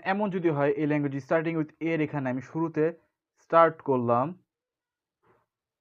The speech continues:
স্টার্ট করার পর আমি এখানে বি পেলাম, বি পাওয়ার পরে আমি আবার এ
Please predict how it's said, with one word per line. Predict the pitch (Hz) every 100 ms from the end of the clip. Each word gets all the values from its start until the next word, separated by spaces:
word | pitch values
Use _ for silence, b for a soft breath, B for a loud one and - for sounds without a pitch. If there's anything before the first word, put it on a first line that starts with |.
| _ _ _ _ _ _ _ _
স্টার্ট | - 151 151
করার | 165 160
পর | 160 156
আমি | 147
এখানে | 143 139 160 _ _ _ - 117
বি | 151 170
পেলাম, | 160 131 120 131 - _ _ _ _ _ _ 110
বি | 139 160
পাওয়ার | 160 156 151
পরে | 139 123 131 160 _ _ -
আমি | 127 139 -
আবার | 139 165
এ | 160